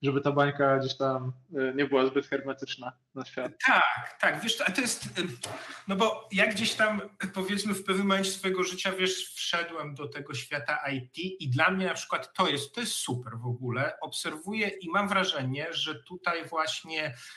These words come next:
Speaker 2: w świecie programistów chyba bardziej niż w innych branżach jesteśmy przyzwyczajeni do tego, że trzeba się uczyć nowych rzeczy, że jesteśmy
Speaker 1: Mhm.
Speaker 2: otwarci na to. Bo to prawdopodobnie, właśnie wracając do tego, co mówiliśmy, raczej z tego mojego poglądu filozoficznego wynika, że my jesteśmy po prostu przez rzeczywistość naciskani, tak?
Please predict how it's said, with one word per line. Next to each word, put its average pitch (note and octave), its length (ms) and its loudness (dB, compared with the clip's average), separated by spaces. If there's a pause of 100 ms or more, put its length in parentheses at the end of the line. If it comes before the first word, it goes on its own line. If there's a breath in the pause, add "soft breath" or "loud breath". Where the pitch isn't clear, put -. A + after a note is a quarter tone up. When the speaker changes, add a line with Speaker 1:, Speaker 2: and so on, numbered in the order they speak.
(160 loud breath)
Speaker 2:
w - 80 -4
świecie F#3 360 0
programistów E3+ 760 -4
chyba D#4 240 -2
bardziej B2+ 420 2
niż B2 220 0
w C3 60 -2
innych D3 360 -6
branżach C#3 840 2
jesteśmy F#3+ 420 -6
przyzwyczajeni D#3+ 840 -6
do C#3+ 120 -8
tego, D#3+ 300 -6
że F#3+ 120 -4
trzeba G#3+ 240 -2
się G3+ 140 -4
uczyć - 320 -10
nowych D3 300 -6
rzeczy, A#2+ 320 -2
że B2 100 -2
jesteśmy G3 260 -4
Speaker 1:
Mhm. F#3+ 160 2
Speaker 2:
otwarci - 540 0
na G#2 140 -6
to. - 220 -12 (360 loud breath)
Bo F#3+ 220 4 (220 loud breath)
to C4 120 2
prawdopodobnie, B3+ 920 2
właśnie D#3+ 420 4
wracając F3+ 440 4
do E3 100 -6
tego, F#3 220 -2
co F#3 140 -2
mówiliśmy, F#3 400 -2
raczej G3 320 2
z F#3 120 -6
tego F3+ 360 -2
mojego E3 300 -4
poglądu G3+ 440 -4
filozoficznego E3 640 -8
wynika, F3+ 280 -2
że F#3+ 120 2
my A3 180 4
jesteśmy A3 340 0
po G#3+ 120 -4
prostu G#3 200 -4
przez A3 160 -4
rzeczywistość A3+ 720 -2
naciskani, F3+ 800 2
tak? F3+ 240 8